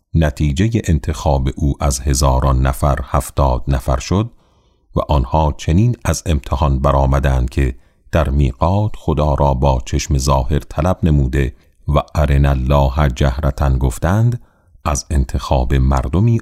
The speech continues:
عادی چه توقع باید داشت؟ مردمی مادی که پیوسته دوست دارند افرادی مانند خود را که مادیات و شهوات آنها را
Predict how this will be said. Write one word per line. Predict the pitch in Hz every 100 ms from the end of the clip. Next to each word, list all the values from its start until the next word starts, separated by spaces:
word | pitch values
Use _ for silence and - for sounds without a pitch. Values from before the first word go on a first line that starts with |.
| -
عادی | 76 64 64 98 113
چه | -
توقع | - 131 120 92 - -
باید | 76 67 65 64
داشت؟ | - 64 60 - - - _ _ _ _ _ _ -
مردمی | 78 71 80 90
مادی | 82 80 69 73 101 107
که | 101
پیوسته | - 78 71 71 - 78
دوست | 67 92 113 - 95
دارند | 87 90 92 92 -
افرادی | 76 - 76 73 71 73
مانند | 69 65 65 62
خود | 62 98 104
را | 101 110 - _ _
که | -
مادیات | 143 69 69 62 73 71 67 87 110 -
و | 90
شهوات | 85 95 80 69 87 110 -
آنها | - 76 67 71
را | 67 67